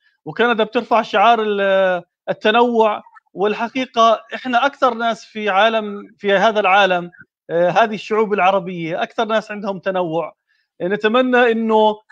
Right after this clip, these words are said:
نستفيد من ال-، من الثقافة الكندية في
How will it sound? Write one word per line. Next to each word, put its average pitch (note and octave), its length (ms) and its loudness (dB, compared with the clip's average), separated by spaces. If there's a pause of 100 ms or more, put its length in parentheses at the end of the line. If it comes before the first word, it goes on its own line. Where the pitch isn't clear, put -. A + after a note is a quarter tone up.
(120)
نستفيد G#3+ 580 -2
من A#3 120 -2
ال-، G#3 1080 0
من G#3+ 160 -6
الثقافة G#3+ 720 -2
الكندية A3+ 600 -4 (120)
في G#3+ 320 -4